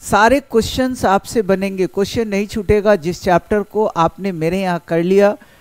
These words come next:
उसको आप बहुत आसानी से बना सकते हो। तो हम लोग देखते हैं Question। ये Question क्या है?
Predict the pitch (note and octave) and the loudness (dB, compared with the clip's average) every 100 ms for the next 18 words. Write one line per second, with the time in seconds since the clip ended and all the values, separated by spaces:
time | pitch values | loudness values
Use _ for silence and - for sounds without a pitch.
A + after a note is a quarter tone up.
0 | _ _ - F3+ - G3+ F#3+ D#3+ C#3+ E3+ | _ _ -6 -6 -4 -2 0 0 0 -2
1 | F3 D#3+ D#3 D3+ E3+ G3+ D#3+ C#3+ C#3+ - | -2 -4 -4 -6 -6 -6 -4 -4 -4 -6
2 | - - G#2+ - _ _ _ _ _ _ | -12 -6 -8 -8 _ _ _ _ _ _
3 | _ _ _ _ - - _ _ _ _ | _ _ _ _ -20 -20 _ _ _ _
4 | E3+ D#3 - _ - F#3 F3+ F#3+ E3+ E3 | -2 0 -2 _ -8 -4 -2 0 0 -4
5 | - G#3 F#3+ B3 _ _ _ _ _ _ | -2 -2 -2 -4 _ _ _ _ _ _
6 | _ _ _ _ _ _ _ _ _ _ | _ _ _ _ _ _ _ _ _ _
7 | _ _ - F#3 - D#3+ F3+ B3 _ _ | _ _ -2 0 0 -2 -4 -12 _ _
8 | _ _ _ E3 D#3+ A#2+ - _ - - | _ _ _ -4 -2 -2 -4 _ -20 -20
9 | - _ _ _ _ _ _ _ _ _ | -20 _ _ _ _ _ _ _ _ _
10 | _ _ _ _ _ G3 F#3 A#3 A3+ A3 | _ _ _ _ _ -4 -2 -2 0 4
11 | G#3 F3 G3 | 6 4 0